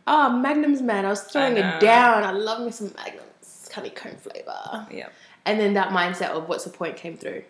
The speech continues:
Speaker 2: Yeah.
Speaker 1: And then, you know, a couple of years passed and I was like, "Wh-, what happened?
Speaker 2: Mm.
Speaker 1: There is a point, fuck."
Speaker 2: Yeah.
Speaker 1: 'Cause, like, when you, um, I feel like when you,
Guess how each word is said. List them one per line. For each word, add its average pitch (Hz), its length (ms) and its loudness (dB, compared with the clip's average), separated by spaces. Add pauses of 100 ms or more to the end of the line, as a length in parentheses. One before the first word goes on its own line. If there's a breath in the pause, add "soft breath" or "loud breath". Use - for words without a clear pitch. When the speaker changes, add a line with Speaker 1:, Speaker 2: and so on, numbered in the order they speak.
(100)
Speaker 2:
Yeah. - 200 -12 (500 loud breath)
Speaker 1:
And 262 140 4
then, 269 140 2
you 277 80 4
know, 220 100 2
a 240 80 0
couple 240 240 -6
of 220 60 -6
years 226 160 0
passed 269 320 4
and 247 80 4
I 240 40 4
was 247 80 2
like, 226 180 2 (200)
"Wh-, 311 360 -8
what 320 120 0
happened? 233 380 -4 (120)
Speaker 2:
Mm. - 320 -10
Speaker 1:
There 277 100 2
is 302 140 2
a - 40 0
point, 196 340 2
fuck." 214 420 2 (120)
Speaker 2:
Yeah. - 220 -10
Speaker 1:
'Cause, 262 160 -4
like, 240 180 2
when 226 200 -4
you, 247 560 -2 (120)
um, 196 720 0 (260)
I 220 80 0
feel 247 140 -2
like 240 100 0
when 240 140 0
you, 196 640 0